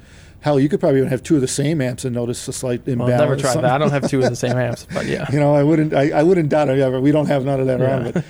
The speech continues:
Speaker 1: imagine if you were an amp maker, right? And you were heading, "Hey, this one's a little off in the right channel."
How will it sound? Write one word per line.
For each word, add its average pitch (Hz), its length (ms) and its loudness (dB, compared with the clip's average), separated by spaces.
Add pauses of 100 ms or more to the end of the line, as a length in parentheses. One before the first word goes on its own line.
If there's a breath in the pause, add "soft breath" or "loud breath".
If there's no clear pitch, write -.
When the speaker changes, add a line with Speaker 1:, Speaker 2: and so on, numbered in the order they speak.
(140)
Speaker 1:
imagine 151 280 0
if 127 120 -2
you 147 100 4
were 135 300 2
an 135 100 -2
amp 147 220 -2
maker, 123 320 -6
right? 127 100 -4
And 143 140 -2
you 131 80 -4
were 131 100 -4
heading, 135 200 -2 (120)
"Hey, 123 280 -12
this 156 200 -14
one's 156 160 -14
a 147 60 -14
little 269 300 -12
off 190 260 -10
in 143 80 -12
the 139 60 -10
right 143 180 -8
channel." 139 260 -8